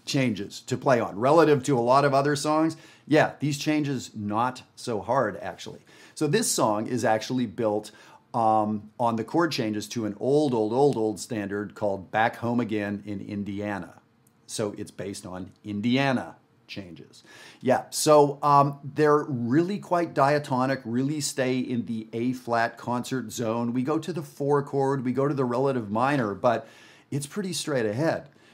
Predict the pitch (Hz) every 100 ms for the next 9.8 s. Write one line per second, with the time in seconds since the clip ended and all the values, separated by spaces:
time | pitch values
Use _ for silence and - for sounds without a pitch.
0 | _ - 165 151 139 139 123 131 175 208
1 | 143 147 127 123 127 143 160 165 - 120
2 | 113 113 110 - 92 113 113 95 90 87
3 | 117 107 120 101 90 123 113 120 123 113
4 | 113 110 120 107 107 - 113 - 110 107
5 | 113 107 110 87 64 _ - 95 78 110
6 | 104 117 120 107 101 101 110 104 101 -
7 | 110 - 113 110 95 107 107 104 104 98
8 | 110 107 101 92 90 85 - 104 104 98
9 | 92 123 120 107 113 117 110 90